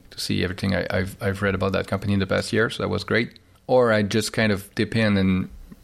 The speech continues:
read a few pages at random and just use that to refresh my memory, and so that's good too. But there's not a built-in way to have these connections kind of emerge at the right moment when you need them. The benefit of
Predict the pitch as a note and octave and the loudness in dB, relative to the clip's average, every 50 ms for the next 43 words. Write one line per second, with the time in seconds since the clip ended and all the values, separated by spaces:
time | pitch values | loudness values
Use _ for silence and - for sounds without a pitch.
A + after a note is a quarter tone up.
0 | - - A2+ A2+ G#2+ G#2 F#2+ - - G2+ F#2 A2 G#2+ G#2+ F#2+ G#2 F#2 G2+ F#2 - | -4 0 0 2 2 0 0 -2 -2 -2 0 0 0 0 0 0 0 0 0 2
1 | G#2 G#2 G2+ G2+ G2+ F#2 F2+ D#2+ C2+ F2+ F#2+ G#2 G2 F#2+ - - - - - - | 2 2 2 4 2 2 2 2 2 0 2 0 0 -2 -4 -10 -16 -14 -6 -2
2 | A#2 G#2 G2+ G#2 F#2 - - G#2+ G2+ - E2 G#2 G#2 - - A2+ F2+ - - G#2 | 0 2 2 2 0 -2 -4 -10 -10 -8 -6 -4 -2 0 0 0 0 0 0 0
3 | G2 F#2+ F#2+ G2 F#2+ F2+ D#2 - - F#2 F#2 - - A2+ G#2 G#2 G2+ - - A2 | 2 2 2 2 2 0 0 -2 -4 -6 -6 -6 -4 -2 -2 -2 -2 0 -2 -2
4 | G2 - B2+ A2+ F#2 - - - - - A2 A2+ B2+ B2 A#2 C#3+ D#3 D3 - G2 | -2 0 0 -2 -2 -4 -8 -10 -6 -4 0 0 0 0 2 0 0 0 0 -2
5 | F#2+ F#2+ A#2 A#2+ A#2 A2 - A2 G#2+ G#2 G#2 G2+ G#2+ G#2 G2 F#2+ F#2 - - G#2 | -2 0 2 2 2 2 2 2 2 4 4 4 4 2 2 0 -2 -2 0 2
6 | G2+ G2 G2 F#2 F2 - - - A2 A2 A2 A2 G#2 A2 G#2 G2 - - - G#2+ | 2 4 4 2 0 -2 -4 -2 0 2 2 2 2 0 0 0 0 0 0 2
7 | G#2 G#2+ G#2+ - - - G#2 F#2+ F#2+ - A#2 A2 G#2+ F#2+ - - A#2+ G#2+ G#2 A2 | 2 2 2 0 0 0 0 0 0 0 0 2 0 0 -2 0 2 4 4 4
8 | A2+ G#2+ G2+ G#2+ G2 F#2+ G2+ F#2 G2+ G2+ G2+ G2+ G#2+ G#2+ G#2+ G#2 G2 F#2+ F#2+ - | 4 4 2 2 0 0 2 2 2 2 2 2 2 4 4 4 2 2 0 0
9 | G2+ G2 G2 G2+ G2+ G2+ G#2+ A2 G2+ F#2+ G2+ F#2 E2 F#2 G2 - - - - - | 0 2 2 4 4 4 4 4 2 2 0 -2 -2 -2 -6 -8 -12 -20 -12 -6
10 | - G#2+ F#2+ B2 B2+ C3+ B2 - A#2+ G#2+ G#2 F#2+ - - - | -4 0 2 4 4 4 4 2 2 0 0 -2 -4 -8 -12